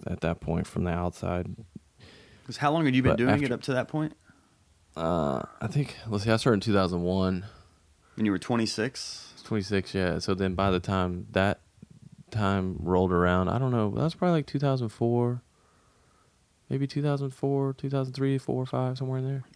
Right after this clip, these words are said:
Speaker 2: Okay, so
Speaker 1: But I
Speaker 2: pretty
Speaker 1: kinda,
Speaker 2: early.
Speaker 1: but I kinda, like, I kinda started to see, like, you know, just how, just how humans d-, <laughs> I mean, I've always known humans are gonna act like humans,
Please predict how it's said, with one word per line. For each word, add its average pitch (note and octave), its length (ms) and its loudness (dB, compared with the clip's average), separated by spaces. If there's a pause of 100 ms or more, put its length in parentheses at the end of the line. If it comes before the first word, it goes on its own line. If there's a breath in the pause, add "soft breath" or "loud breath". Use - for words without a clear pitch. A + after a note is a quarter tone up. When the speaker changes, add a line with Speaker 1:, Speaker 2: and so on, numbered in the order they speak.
Speaker 2:
Okay, F#2 260 -2 (180)
so D3 220 -4 (200)
Speaker 1:
But - 120 4
I C#3 40 6
Speaker 2:
pretty A2 80 2
Speaker 1:
kinda, D3 280 4
Speaker 2:
early. - 100 4
Speaker 1:
but C3+ 100 6
I C3+ 60 4
kinda, D#3 360 6
like, G2+ 380 2
I G#2+ 80 4
kinda C3+ 260 2
started G2+ 300 4
to F2 40 2
see, F#2 260 4
like, E2 340 4 (1900 soft breath)
you G#2 120 4
know, D#2 300 2
just - 420 0 (140)
how, G#2 220 -4
just F#2+ 280 -4
how G2 140 0
humans E2+ 760 -4 (260)
d-, - 120 -10 (140)
<laughs> - 160 -16
I - 40 -10 (500 loud breath)
mean, A2+ 100 4
I've A#2 60 4
always G2 340 4 (440)
known E2 320 -2
humans D#2+ 520 -4 (720 soft breath)
are E2 60 -10
gonna E2 140 0
act D#2 160 -2
like D#2+ 200 -2
humans, E2 560 -2